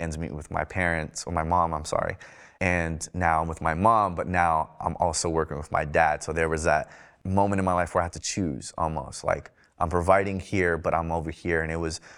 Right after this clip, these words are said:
I just remember as a child feeling so torn, and life was just moving so fast. So as that time progressed, we began to lose things. We had a beautiful home. Um, I remember seeing a beautiful truck that we owned at the time get repossessed. I remember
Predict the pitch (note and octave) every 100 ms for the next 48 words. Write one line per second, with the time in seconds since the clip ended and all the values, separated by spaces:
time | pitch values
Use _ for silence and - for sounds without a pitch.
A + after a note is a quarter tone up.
0 | - - G#2 - A2+ G2 F2+ D#2+ E2 D#2
1 | - - F2+ E2 D2+ - D#2+ E2 C#2 -
2 | - D2+ B1 - _ _ _ _ F#2+ F2
3 | E2+ D#2+ D#2 - F2 F#2+ F#2+ F#2 F2 -
4 | E2+ D#2 D#2 - D#2 E2 D#2 - - D#2+
5 | F2 G2+ - G#2 F2+ D#2+ F2 E2+ - -
6 | - - - F#2 E2+ F2 F2 E2 D#2+ F2
7 | - B1 G#1+ - F2 F2 E2 D2 F#2 F#2
8 | F2 E2+ E2+ E2 E2+ - - _ - D#2+
9 | E2 E2 E2+ E2+ E2 E2 E2 - F2+ E2+
10 | E2 D#2+ - - - D#2 D#2+ F2+ E2 F2
11 | - F2+ E2 E2 E2+ E2+ D#2+ D#2+ D#2+ -
12 | D#2+ D#2 E2+ E2 D#2+ D#2+ E2 E2 - -
13 | - - - _ - E2+ E2+ E2 E2 E2
14 | D#2+ D2+ G1+